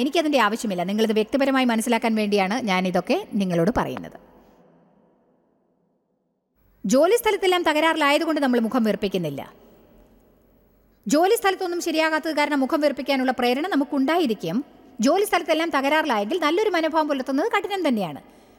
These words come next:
പതിനഞ്ച് മിനിറ്റ് കൊണ്ട് വീട്ടിലെത്താമെന്ന് പ്രതീക്ഷിച്ചപ്പോൾ ട്രാഫിക്കിൽ ഒരു മണിക്കൂർ ഇരിക്കേണ്ടി വന്നെങ്കിൽ നല്ലൊരു മനോഭാവം പുലർത്തുന്നത് കഠിനമായിരിക്കും. പക്ഷെ നിങ്ങളോട് നിങ്ങൾക്ക് ഇങ്ങനെ പറയാം, ഒരു പുതിയ മനോഭാവം ഉണ്ടാക്കുക.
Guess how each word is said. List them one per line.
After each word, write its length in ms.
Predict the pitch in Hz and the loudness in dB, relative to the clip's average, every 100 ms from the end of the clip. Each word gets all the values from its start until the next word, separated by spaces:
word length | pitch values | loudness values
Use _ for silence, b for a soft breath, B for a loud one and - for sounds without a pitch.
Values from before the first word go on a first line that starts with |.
| B B - | B B -2
പതിനഞ്ച് 340 | 285 320 427 381 | 0 0 -2 -2
മിനിറ്റ് 180 | 330 339 | -2 0
കൊണ്ട് 120 | 320 277 | 0 0
വീട്ടിലെത്താമെന്ന് 540 | 269 294 262 262 254 254 | 0 -2 0 0 0 0
പ്രതീക്ഷിച്ചപ്പോൾ 500 | 226 240 - 233 262 349 - | 0 -2 -2 -2 -2 -4 -4
ട്രാഫിക്കിൽ 460 | 277 277 381 392 302 | 0 2 0 -2 2
ഒരു 120 | 262 359 | 2 2
മണിക്കൂർ 280 | 269 269 262 | -2 0 -2
ഇരിക്കേണ്ടി 340 | 226 247 233 208 | 0 0 0 0
വന്നെങ്കിൽ 400 | 185 202 185 208 320 B B - | -2 -4 -2 -2 -2 B B 0
നല്ലൊരു 320 | 277 381 466 403 | 2 4 2 4
മനോഭാവം 400 | 277 285 247 277 240 | 2 2 2 0 0
പുലർത്തുന്നത് 380 | 202 233 285 - | -2 -2 -2 0
കഠിനമായിരിക്കും. 720 | 202 170 165 156 139 - - - _ _ _ _ _ _ _ _ _ _ _ - | -2 -4 -8 -8 -10 -12 -16 -18 _ _ _ _ _ _ _ _ _ _ _ -4
പക്ഷെ 180 | 294 415 | 0 2
നിങ്ങളോട് 320 | 285 427 466 302 | 2 2 2 2
നിങ്ങൾക്ക് 360 | 247 226 233 190 359 - - - - - - - - _ _ _ _ _ 285 | 2 0 0 0 -2 -8 -20 -20 -20 -20 -20 -20 -20 _ _ _ _ _ 0
ഇങ്ങനെ 220 | 381 453 330 | 2 0 0
പറയാം, 320 | 214 180 165 247 - - - - - - | 0 0 -2 -4 -8 -20 -20 -20 -10 -2
ഒരു 120 | 226 240 | 0 2
പുതിയ 180 | 339 440 415 | 2 2 2
മനോഭാവം 400 | 392 311 339 214 | -4 -2 -2 -2
ഉണ്ടാക്കുക. 340 | 175 160 143 | -4 -8 -12